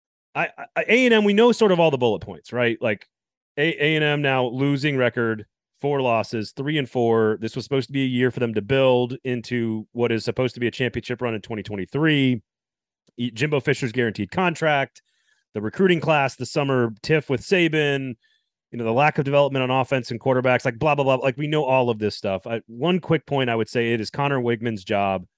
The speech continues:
Give him the job. He is the five-star freshman. Let him play the rest of the year, and let's see. They may not have a choice,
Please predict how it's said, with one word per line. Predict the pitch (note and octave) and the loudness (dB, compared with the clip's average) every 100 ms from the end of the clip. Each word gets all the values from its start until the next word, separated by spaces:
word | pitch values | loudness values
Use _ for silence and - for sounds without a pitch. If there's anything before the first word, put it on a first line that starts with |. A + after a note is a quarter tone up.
| _ _ _ - | _ _ _ -4
Give | D3 | -2
him | D3 C#3 | 0 0
the | |
job. | A#2 A2 G#2 G2 | 2 2 2 2
He | A2 | -2
is | F#2+ | -2
the | |
five-star | - B2 A#2 B2 A2 | 0 0 2 0 0
freshman. | A2 G2+ G#2 F#2+ | -2 -2 -6 -6
Let | G#2+ B2 | -2 -2
him | C3+ | -2
play | C3+ B2+ | -2 -2
the | |
rest | A#2+ A#2 - A#2+ | 2 0 -2 -8
of | |
the | A2 | -6
year, | G#2 G2 F#2 | -2 -2 -4
and | G#2+ | -6
let's | A2 - | -8 -6
see. | B2+ | -6
They | G#2+ | -2
may | C#3 | 0
not | D#3+ B2 | 2 0
have | F#2 | 0
a | |
choice, | - F#2 D#2 - | -2 -4 -4 -14